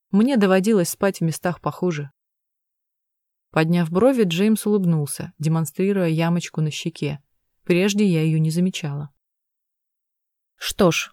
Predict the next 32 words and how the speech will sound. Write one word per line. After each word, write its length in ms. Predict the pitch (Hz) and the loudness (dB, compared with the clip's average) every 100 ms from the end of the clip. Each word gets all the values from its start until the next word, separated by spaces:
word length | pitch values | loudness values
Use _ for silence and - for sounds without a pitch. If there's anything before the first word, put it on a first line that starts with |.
| _ | _
вас 360 | 202 180 170 - | -2 2 4 4
никто 320 | 226 - 220 | 2 4 2
за 120 | 214 | 4
язык 340 | 226 208 226 - | 4 4 2 4
не 120 | 233 | 4
тянул», 400 | 294 240 196 202 _ | 6 4 4 0 _
произнес 500 | 196 165 160 156 - | -2 0 0 -2 -2
он. 240 | 156 147 139 _ _ _ _ _ _ - | -4 -6 -8 _ _ _ _ _ _ -8
Вдруг 320 | 143 180 175 | 0 0 2
я 120 | 170 160 | 0 0
поняла, 360 | 160 160 214 | 0 2 0
что 160 | - 165 | -2 -2
мой 160 | 156 | 0
ответ 280 | 156 185 208 | 0 -2 0
можно 300 | 175 165 180 | 0 0 0
было 180 | 165 175 | 0 0
истолковать 680 | 170 - 170 - 160 156 - | -2 -2 -4 0 0 0 0
превратно. 680 | 180 170 160 143 151 151 _ _ _ _ _ _ _ _ _ _ _ _ _ _ | 0 2 0 -4 -10 -12 _ _ _ _ _ _ _ _ _ _ _ _ _ _
«Я 260 | 175 214 226 | 0 2 4
имею 260 | 226 226 202 | 4 4 4
в 40 | |
виду, 300 | 202 196 214 | 2 2 2
когда 260 | 196 196 202 | 2 2 2
мы 120 | 196 | 2
с 100 | - | 0
родителями 500 | 190 254 254 202 185 | 0 0 2 2 2
ходили 340 | - 180 208 | 0 0 0
в 120 | 196 | 0
походы», 500 | - - 262 214 151 - _ _ - | -4 0 0 0 -2 -8 _ _ -8
поспешно 460 | - 160 156 156 | -6 -4 -4 -2
добавила 380 | 156 156 151 147 | -2 0 0 -2
я. 260 | 147 143 | -2 -6